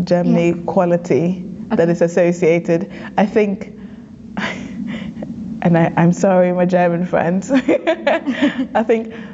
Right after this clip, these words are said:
Speaker 1: the Germans believe it a lot more than the rest of the world does.
Speaker 2: Okay.
Speaker 1: So, for example,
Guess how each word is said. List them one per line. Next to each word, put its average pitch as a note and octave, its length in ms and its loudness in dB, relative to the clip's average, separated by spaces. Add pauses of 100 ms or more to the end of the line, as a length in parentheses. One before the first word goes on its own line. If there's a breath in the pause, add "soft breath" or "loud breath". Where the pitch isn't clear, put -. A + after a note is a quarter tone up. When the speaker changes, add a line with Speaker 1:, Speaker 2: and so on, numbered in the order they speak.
Speaker 1:
the G3 120 2
Germans G#3+ 440 2
believe F#3+ 340 4
it F#3 140 4
a E3+ 80 4
lot F3+ 320 4
more F3+ 560 2 (880)
than F3 400 4
the F3 100 4
rest F3+ 240 2
of F#3 80 -4
the F3 80 4
world - 580 0
does. F3 540 0 (280)
Speaker 2:
Okay. G#3 500 -2
Speaker 1:
So, A3 240 2
for G3+ 80 0
example, F#3+ 600 2